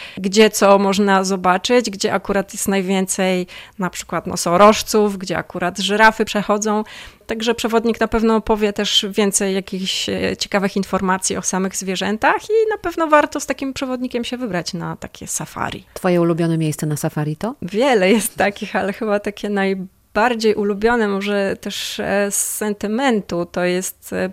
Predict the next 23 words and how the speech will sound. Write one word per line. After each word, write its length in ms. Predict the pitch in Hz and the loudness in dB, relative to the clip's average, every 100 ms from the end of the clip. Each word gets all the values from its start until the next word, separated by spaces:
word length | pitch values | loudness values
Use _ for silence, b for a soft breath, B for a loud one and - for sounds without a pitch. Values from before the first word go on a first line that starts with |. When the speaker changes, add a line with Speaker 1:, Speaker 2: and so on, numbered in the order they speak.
| - | -4
Speaker 1:
Park 340 | 190 190 - | -2 -2 -4
Narodowy 600 | 190 185 185 196 185 190 | -2 -2 -2 -2 -2 -2
Manapuls 880 | 196 196 220 175 - 180 175 - - | 0 2 2 0 -2 -4 -4 -4 -6
na 140 | 185 180 | -6 -6
północy 760 | 208 196 185 - - 180 185 | -4 -2 -2 -4 -4 -2 -2
Zimbabwe. 640 | 190 190 180 175 185 202 277 - | -2 0 0 0 2 0 0 -6
Dosyć 400 | 180 208 233 - | -6 -4 -2 -2
trudno 320 | - 233 214 | 0 2 2
dostępny 880 | 196 202 - 202 196 - 180 175 175 | 2 -2 -2 0 -2 -2 -4 -4 -4
i, 540 | 185 185 180 185 - - | -8 -6 -6 -6 -8 -12
no, 220 | 226 202 185 | -10 -6 -4
ja 140 | 190 | -4
tam 200 | 190 196 | -4 -6
byłam 260 | 202 185 190 | -2 -2 -2
właśnie 240 | 190 - | -4 -8
w 60 | - | -6
porze 240 | 196 190 | -4 -2
deszczowej, 460 | 185 - 190 185 180 | -4 -2 -2 -2 -6
więc 160 | 185 | -8
było 220 | 196 190 | -6 -4
mnóstwo 760 | 190 202 - - 175 165 165 - | -2 -2 -4 -4 -2 -2 -2 -6
komarów 640 | - 196 185 175 175 185 - - | -8 0 4 4 2 -6 -10 -10
i, 220 | 185 190 | -6 -4